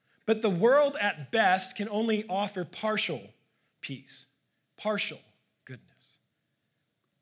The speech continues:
History shows us there is no way we can establish a universal peace on earth. It is not gonna happen because cultures have conflicting visions of what human good and flourishing is.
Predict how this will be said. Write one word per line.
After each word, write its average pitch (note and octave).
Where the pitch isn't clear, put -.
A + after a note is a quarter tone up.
History A#3
shows A3+
us -
there G#3
is G3+
no B3
way G#3+
we F3
can F3+
establish D#3+
a C#3
universal D#3
peace C3
on A#2+
earth. B2
It F#3+
is E3+
not G3+
gonna F3+
happen F3
because D#3
cultures D3+
have F3
conflicting A3+
visions E3
of E3
what F3+
human G#3
good F#3
and D#3+
flourishing D3
is. -